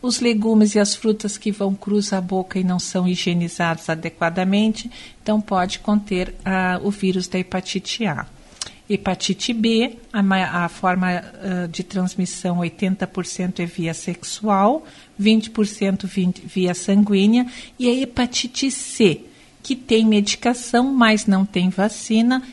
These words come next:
é ao contrário da hepatite B. Oitenta por cento via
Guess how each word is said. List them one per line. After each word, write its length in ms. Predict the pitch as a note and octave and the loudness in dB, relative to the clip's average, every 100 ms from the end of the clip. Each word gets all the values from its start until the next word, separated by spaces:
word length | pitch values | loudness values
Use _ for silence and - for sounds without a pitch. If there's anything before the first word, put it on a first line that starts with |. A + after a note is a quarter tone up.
| - | -10
é 120 | - G3 | 0 2
ao 120 | G#3 | 2
contrário 640 | A3+ A3+ A3 G3+ G3 G3+ | 2 0 2 2 4 4
da 140 | G3 G3 | 2 2
hepatite 720 | G#3 G#3 G3+ - G#3 - B3 | 2 -2 -2 2 2 2 0
B. 480 | A3+ E3+ E3+ E3+ - - - - - | -4 0 2 2 0 -14 -20 -14 2
Oitenta 800 | A3 G#3+ - - C#4 D#4 E4 D#4+ | 2 2 -4 -4 0 0 0 -4
por 240 | D#4+ C#4+ | -2 -4
cento 540 | C#4 - A#3+ A3+ A3 A3 | -4 -4 0 2 0 -4
via 360 | - A3 A3 | -2 0 0